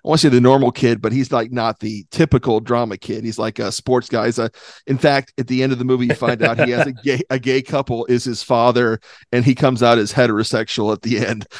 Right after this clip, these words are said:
Speaker 1: And they're like, "We knew
Speaker 2: <laughs>
Speaker 1: it. We're okay. We support you."
Speaker 2: <laughs> They're
Speaker 1: Uh,
Speaker 2: proud of their, their, their heterosexual son.
Speaker 1: <laughs> the reverse, yeah.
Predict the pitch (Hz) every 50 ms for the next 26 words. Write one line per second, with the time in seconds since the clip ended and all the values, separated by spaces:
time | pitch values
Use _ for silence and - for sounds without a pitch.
0 | 214 - - - 170 170 175 180 - - 381 359 311 - - - - - 220 -
1 | 247 254 247 254 254 - - 339 196 208 208 233 269 302 - 254 208 - - 180
2 | 165 - - - - - - - - - 143 - - 147 135 147 151 143 143 165
3 | 170 156 135 127 123 127 127 123 117 127 131 117 120 135 123 120 123 123 123 127
4 | 127 123 120 117 123 123 120 117 127 127 120 120 127 127 120 - 139 131 120 -
5 | 131 127 - - 131 123 120 113 117 113 143 180 - 156 147 151 147 139 - 110
6 | - - - - - 147 143 147 127 123